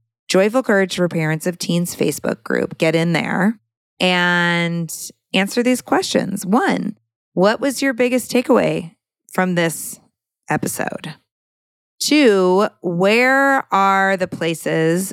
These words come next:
that are most challenging for you to be flexible? Do some reflecting on that. And finally, what is one thing you can do this week to bring more flexibility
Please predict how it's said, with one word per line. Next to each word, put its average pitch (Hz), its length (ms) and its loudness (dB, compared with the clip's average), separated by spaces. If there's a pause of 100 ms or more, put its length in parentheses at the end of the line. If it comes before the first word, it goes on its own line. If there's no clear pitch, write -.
(140)
that 170 160 2
are 156 120 2
most 165 340 0
challenging 156 600 -2
for - 200 -4
you 151 500 0
to - 100 -4
be 185 120 0
flexible? - 680 -4 (440)
Do 196 100 -2
some 170 200 -4
reflecting 185 500 -4
on 170 160 -2
that. 185 320 0 (480)
And 208 200 0
finally, 220 800 0
what 226 340 0
is 202 220 0
one 202 260 0
thing 165 380 0
you 170 140 4
can 208 160 0
do 160 160 2
this 160 240 -2
week 139 240 -2
to - 100 -6
bring 143 260 -2
more 135 140 -2
flexibility 147 680 -4